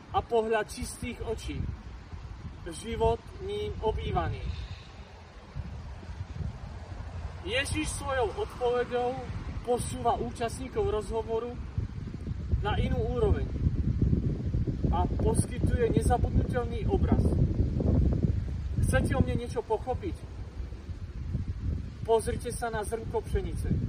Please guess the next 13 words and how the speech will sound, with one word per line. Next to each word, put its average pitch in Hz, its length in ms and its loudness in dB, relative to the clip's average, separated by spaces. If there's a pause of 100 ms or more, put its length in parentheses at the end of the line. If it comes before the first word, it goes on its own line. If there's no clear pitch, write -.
(2000)
Ak - 240 0
pšeničné 294 560 0
zrno 269 320 -2
nepadne 220 480 0
do 220 160 2
zeme 240 320 -4 (320)
a - 160 -2
neodumrie, 415 720 -2 (640)
ostane 415 480 0
samo. - 400 -2 (1200)
Ale 415 240 4
ak 370 160 4
odumrie, 226 560 -2